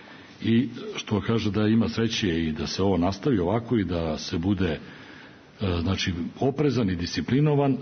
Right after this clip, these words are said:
znači, po svim tim uslovima, onda možemo da govorimo o nekim drugim modelima rada. Istražujući koliko to roditelja,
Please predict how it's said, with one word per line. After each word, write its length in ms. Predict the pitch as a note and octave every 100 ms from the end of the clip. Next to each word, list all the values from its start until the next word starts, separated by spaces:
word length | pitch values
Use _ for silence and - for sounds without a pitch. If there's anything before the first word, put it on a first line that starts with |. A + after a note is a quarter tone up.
| G2
znači, 320 | G#2 - F#2+
po 100 | -
svim 260 | - D#3 C#3+
tim 160 | D3 B2+
uslovima, 380 | C3 D3 C3+
onda 160 | A#2 A2+
možemo 340 | A2 G#2 G#2+
da 80 | F#2+
govorimo 360 | F2+ G2 G2 F2+
o 40 |
nekim 280 | F#2 F#2 E2+
drugim 240 | F#2 F2+
modelima 440 | D#2+ D2+ D#2 D#2 C#2+
rada. 340 | B1 B1 - - - - - - - - -
Istražujući 520 | G2 C3+ C3+ C3 C3
koliko 360 | C3 C#3+ D3 C3+
to 160 | A#2
roditelja, 680 | A2 A#2+ B2 B2 A2 G#2+ F#2